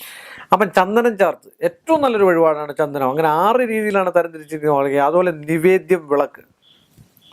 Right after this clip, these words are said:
മറ്റുള്ളവ എന്നിങ്ങനെയാണ്. അത് പ്രധാനപ്പെട്ട വഴിപാടുകളിൽ നിന്ന് മറ്റുള്ളവ. ഇപ്പം അമ്പലപ്പുഴ പോയി കഴിഞ്ഞാൽ ഏറ്റവും പ്രധാനപ്പെട്ട വഴിപാട് ഭഗവാൻ ഇഷ്ടമുള്ള പാൽപ്പായസം. തിരുവാറന്മുള അമ്പലത്തിൽ പോയി കഴിഞ്ഞാൽ ഏറ്റവും ഉള്ള, ഇഷ്ടമുള്ള നിറമാല, പാൽപ്പായസം, പിതൃപൂജ, ഇങ്ങനെയൊക്കെ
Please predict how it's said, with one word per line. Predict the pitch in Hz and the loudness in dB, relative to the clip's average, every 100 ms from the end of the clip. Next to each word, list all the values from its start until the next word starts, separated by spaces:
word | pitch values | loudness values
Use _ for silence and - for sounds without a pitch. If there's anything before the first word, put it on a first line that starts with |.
| _ _ _ _ _ _ - _ _ - - - - _ _ 214 | _ _ _ _ _ _ -20 _ _ -20 -20 -20 -20 _ _ -2
മറ്റുള്ളവ | 208 196 170 165 165 | -2 -2 0 2 0
എന്നിങ്ങനെയാണ്. | 185 147 151 147 135 131 | -2 -4 -6 -4 -4 -2
അത് | 151 | -4
പ്രധാനപ്പെട്ട | 165 156 156 208 269 262 226 | -2 -4 -2 0 0 0 0
വഴിപാടുകളിൽ | 190 170 170 170 165 160 | 0 0 0 0 0 -4
നിന്ന് | 156 147 | -4 -4
മറ്റുള്ളവ. | 143 - 147 123 - _ 175 | -6 -6 -2 -2 -2 _ 0
ഇപ്പം | 170 | 2
അമ്പലപ്പുഴ | 170 185 202 202 | 2 2 0 0
പോയി | 185 160 160 | 0 0 0
കഴിഞ്ഞാൽ | 147 151 151 | -2 -2 0
ഏറ്റവും | 165 - 285 | 0 0 0
പ്രധാനപ്പെട്ട | 247 202 196 170 170 | 0 0 0 -2 0
വഴിപാട് | 165 156 156 151 | 2 2 2 0
ഭഗവാൻ | 151 147 151 | -2 -2 -2
ഇഷ്ടമുള്ള | 135 - 143 143 | -4 -4 0 0
പാൽപ്പായസം. | 143 127 - 131 - 160 - - _ _ _ _ _ _ - _ _ _ _ _ _ - - _ _ - | 0 -2 -2 -2 -4 -14 -18 -20 _ _ _ _ _ _ -20 _ _ _ _ _ _ -20 -20 _ _ 0
തിരുവാറന്മുള | 196 233 247 233 240 | 2 4 2 0 0
അമ്പലത്തിൽ | 220 208 196 | 0 -4 -4
പോയി | 202 202 | -2 0
കഴിഞ്ഞാൽ | 196 196 | 2 2
ഏറ്റവും | 180 - 190 | 0 2 2
ഉള്ള, | 185 180 180 | 2 0 -2
ഇഷ്ടമുള്ള | 175 - 170 165 | -4 0 0 0
നിറമാല, | 156 160 165 160 | -2 0 0 0
പാൽപ്പായസം, | 151 151 - 147 147 160 | 0 -2 0 -2 -2 -6
പിതൃപൂജ, | 151 143 143 139 | -6 -2 -2 2
ഇങ്ങനെയൊക്കെ | 131 131 135 135 208 | 0 0 -4 -4 -8